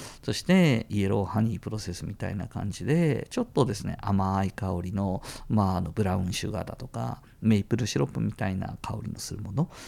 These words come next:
まあ、そういうものを、えーと、抽出するとですね、あのー、結構香りが残りやすい抽出方法だなと思ってます。味はその、そんなにそんなに強く濃くする必要はないので、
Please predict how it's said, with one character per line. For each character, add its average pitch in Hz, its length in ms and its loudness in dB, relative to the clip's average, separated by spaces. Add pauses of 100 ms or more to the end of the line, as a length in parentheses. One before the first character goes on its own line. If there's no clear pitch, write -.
(240)
ま 175 200 8
あ、 - 100 -14
そ - 160 6
う 233 60 10
い 240 60 10
う 247 40 10
も 262 120 8
の 233 460 10
を、 - 240 6
え 139 180 10
ー - 20 6
と、 - 140 4 (320)
抽 - 180 2
出 120 60 6
す - 180 0
る 117 80 2
と - 160 -4
で - 80 -8
す - 160 -6
ね、 90 320 -4
あ 113 160 2
の 101 600 2
ー、 - 60 -12
結 - 180 0
構 - 160 6
香 - 240 0 (120)
り 277 160 6
が 269 340 4 (460)
残 160 220 6
り 180 80 8
や 175 120 8
す 185 160 2
い 156 40 6
抽 127 240 0
出 - 160 -4
方 110 160 2
法 107 180 2
だ 87 140 -6
な 101 240 -2
と - 120 -10
思 107 140 -2
っ - 40 -6
て - 120 -12
ま 104 80 -8
す。 - 100 -12
味 196 240 2
は 247 440 4
そ 202 140 4
の、 170 500 8
そ - 160 0
ん 175 40 2
な 175 80 4
に 180 60 4
そ 170 100 0
ん 165 60 4
な 165 80 4
に 151 80 4
強 147 200 2
く 113 200 2
濃 - 180 0
く - 80 -6
す 92 100 -2
る 90 60 0
必 - 180 -2
要 85 60 -2
は 87 60 -2
な 98 180 2
い 87 80 -2
の - 120 -10
で、 107 340 4